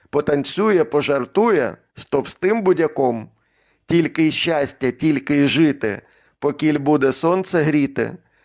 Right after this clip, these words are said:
пов'янем колись. Як там буде, знає доля, а ще покіль наша воля. Гуляй, не журись. Де взялись чужі синиці, прищебечують музиці.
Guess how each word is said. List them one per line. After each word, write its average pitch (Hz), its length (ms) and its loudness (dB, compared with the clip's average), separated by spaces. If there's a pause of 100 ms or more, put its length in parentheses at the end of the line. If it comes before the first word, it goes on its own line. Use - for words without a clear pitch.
(120)
пов'янем 180 580 0
колись. 151 580 -2 (460)
Як 151 340 -2
там 143 220 -2
буде, 160 440 0 (120)
знає 175 480 -2
доля, 123 540 0 (460)
а 143 180 -4
ще 180 260 -2
покіль 185 480 -2 (100)
наша 151 460 -2
воля. 127 460 0 (380)
Гуляй, 156 460 0
не 170 180 0
журись. 127 540 0 (800)
Де 165 280 -2
взялись 165 540 2
чужі 156 540 0
синиці, 165 800 0 (460)
прищебечують 147 1000 -2
музиці. 139 680 0